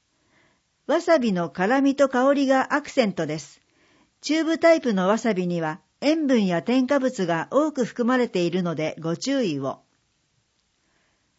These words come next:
粉わさびに水を加えるイラストがあります。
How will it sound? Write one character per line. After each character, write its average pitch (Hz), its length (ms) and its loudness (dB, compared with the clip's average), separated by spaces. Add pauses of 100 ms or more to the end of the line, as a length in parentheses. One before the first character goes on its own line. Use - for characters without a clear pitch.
(720)
粉 247 160 -4
わ 320 260 0
さ 320 160 -4
び 208 140 -2
に 175 260 -2
水 220 340 -4
を 302 120 -2
加 262 320 0
え 277 120 2
る 254 160 -2
イ 240 80 -2
ラ 254 140 0
ス 247 100 -14
ト 247 140 -4
が 226 220 -4
あ 208 40 -6
り 202 120 -4
ま 190 140 -4
す。 - 220 -20